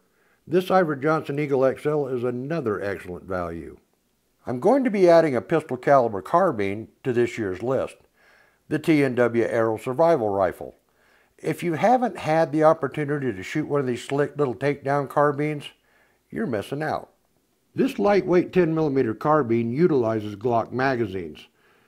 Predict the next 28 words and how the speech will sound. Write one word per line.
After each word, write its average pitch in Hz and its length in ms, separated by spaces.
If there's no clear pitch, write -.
If 131 260
you 113 280
already 120 420
happen 123 300
to 101 60
own 147 260
a 113 60
Glock 117 340
twenty, 123 400
twenty-nine, 110 540
or 87 100
forty, 120 480
it's 185 180
a 175 60
great 185 340
lightweight 135 520
companion 151 520
carbine. 120 540
One 220 220
thing 220 240
you'll 190 180
quickly 180 440
discover 131 560
is 117 100
that 104 320
ten 156 240
millimeter 147 420
rounds 117 380